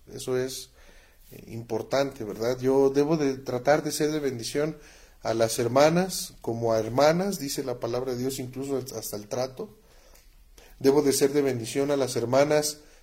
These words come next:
este, que ya son de una edad más avanzada, que tienen sus hijos. Debo ser de bendición a ellas como a madres y a los varones que también son más gran-, como a padres,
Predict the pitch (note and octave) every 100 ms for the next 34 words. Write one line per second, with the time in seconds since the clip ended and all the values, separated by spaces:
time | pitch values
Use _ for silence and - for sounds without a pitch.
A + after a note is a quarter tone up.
0 | _ A2+ A2 - A#2 A2+ A#2+ B2 C3 C#3
1 | C#3 C#3+ C#3 C#3+ C#3+ C#3 C3 B2 C#3 C#3
2 | C3+ C3 C#3 C3 A#2 - C#3 D3 D3 C3
3 | - C3 C3+ B2+ A#2 C#3+ D#3 E3+ E3 -
4 | - - - C3 C#3 C#3+ D3+ D3+ C#3+ A#2+
5 | A2+ D3+ E3 E3 D#3 F#3 G#3+ G#3+ - -
6 | A#2 A#2 A#2 A2+ A#2 C#3+ F3+ G3+ C4+ -
7 | - - _ _ _ _ _ _ _ _
8 | _ _ _ _ _ _ _ _ _ _
9 | - - C3 C3 C3 B2+ C3 B2+ D#3+ F#3+
10 | F#3+ F#3 - C#3+ B2+ B2 C#3+ E3+ E3+ E3+
11 | E3 D#3 D3+ D3+ - _ - - A#2+ A#2
12 | G#2+ G#2 C3 B2 G#2+ F2 - - -